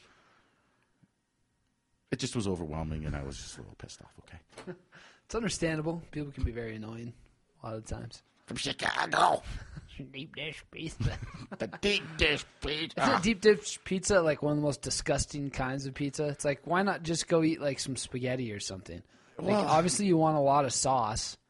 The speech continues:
Speaker 1: Yeah, and, I mean, I'm sure deep dish is fine.
Speaker 2: Ugh.
Speaker 1: I mean, I don't know. It's, but it's, if you're complaining about a style of pizza, you know?
Speaker 2: I gotta tell you, one time my sister ordered from, uh, Anthony's Pizza, and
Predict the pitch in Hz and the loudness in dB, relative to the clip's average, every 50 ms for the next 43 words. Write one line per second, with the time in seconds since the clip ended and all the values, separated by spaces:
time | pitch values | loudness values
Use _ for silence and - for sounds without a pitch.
0 | _ _ _ 143 226 202 139 - - 85 107 127 139 135 - - - 165 175 175 | _ _ _ 2 4 4 4 4 2 0 0 0 0 0 -4 -2 0 2 2 4
1 | 170 156 135 - 143 160 135 135 - - 175 170 135 143 139 - 110 127 120 - | 2 0 0 0 0 0 0 -2 -2 0 0 0 2 0 0 2 2 0 0 0
2 | 113 - - - 131 123 92 80 76 69 - - - - _ _ _ _ _ _ | -4 -4 -2 -2 -2 0 0 -2 -4 -8 -10 -16 -20 -20 _ _ _ _ _ _
3 | - - - 104 113 104 - - - - - - _ _ _ _ _ - 127 127 | -20 -20 -14 -10 -10 -8 -8 -10 -12 -14 -16 -20 _ _ _ _ _ -4 -2 0
4 | 120 117 110 113 131 - 156 117 90 90 95 120 147 - - 110 - - - - | 0 0 0 0 0 0 0 0 0 0 0 0 -2 -4 -8 -10 -10 -10 -12 -14
5 | - - - 139 135 135 131 135 131 135 127 135 131 - 147 - 151 131 - - | -6 0 0 2 2 2 4 2 2 4 4 2 2 2 2 2 2 0 2 2
6 | 147 156 165 160 147 131 110 95 92 - - - - - - 95 98 107 113 120 | 2 4 4 4 4 4 4 4 2 -2 -4 -6 0 2 2 2 2 2 2 2
7 | 123 131 123 113 - - - 120 120 - 143 131 127 120 - _ _ _ _ _ | 2 2 2 0 -4 -6 -8 -8 -4 0 0 0 0 -2 -6 _ _ _ _ _
8 | _ _ _ _ _ _ _ _ _ _ _ _ _ - 110 117 113 113 120 117 | _ _ _ _ _ _ _ _ _ _ _ _ _ -2 0 2 2 0 -2 -4
9 | - - - 165 180 196 180 143 - 180 165 151 147 160 156 - 160 147 139 135 | -8 0 2 4 6 6 6 6 4 4 4 4 4 2 2 2 2 2 2 0
10 | 123 110 - - - 160 - - 151 127 127 131 135 135 127 120 - - 120 113 | -4 -4 -6 -6 -6 -6 -4 -2 0 0 2 0 0 -2 -4 -6 -6 -6 -6 -6
11 | 110 110 110 104 - - 127 139 151 - - 131 120 113 107 - - 120 113 110 | -6 -6 -6 -8 -8 -6 -6 -6 -2 -2 -2 -2 -2 -4 -6 -6 -6 -6 -6 -6
12 | - - 107 104 98 - _ _ _ _ _ _ _ _ - 110 107 107 104 101 | -6 -6 -6 -6 -8 -10 _ _ _ _ _ _ _ _ -10 -8 -8 -8 -8 -8
13 | 101 101 101 - | -8 -8 -10 -10